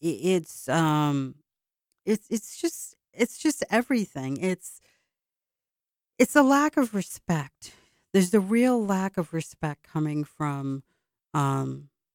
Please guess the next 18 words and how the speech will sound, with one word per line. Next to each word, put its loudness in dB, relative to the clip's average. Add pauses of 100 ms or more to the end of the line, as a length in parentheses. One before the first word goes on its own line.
(120)
Mayor 2
Wu. -4 (100)
And -2 (1080)
I 8
don't 4
say 2
that 0
to -10
pile -4
on. -4 (180)
I -2
don't 2
say -2
that, -2 (120)
um, -6 (1120)
to -2
be 0
aggressive, -4